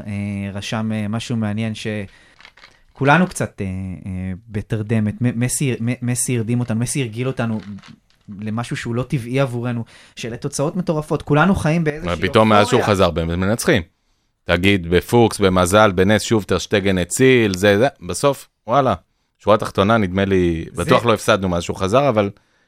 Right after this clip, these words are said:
Speaker 2: נדמה לי שגם חוץ מנגד, אה, דורטמונד בחוץ, גם לא איבדנו נקודות.
Speaker 1: בפרפרזה על, על מה שאתה אומר על בלון שהתפוצץ, אז, אז מה יקרה כשמסי ילך, אז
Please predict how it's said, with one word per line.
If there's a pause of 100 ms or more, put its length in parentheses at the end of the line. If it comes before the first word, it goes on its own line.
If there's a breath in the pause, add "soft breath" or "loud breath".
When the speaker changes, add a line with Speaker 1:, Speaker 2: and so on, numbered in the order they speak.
(140)
Speaker 2:
נדמה
לי
שגם
חוץ
מנגד,
אה,
דורטמונד
בחוץ,
גם
לא
איבדנו
נקודות.
Speaker 1:
בפרפרזה
על,
על
מה
שאתה
אומר
על
בלון
שהתפוצץ,
אז, (100)
אז (140)
מה
יקרה
כשמסי (420)
ילך, (380)
אז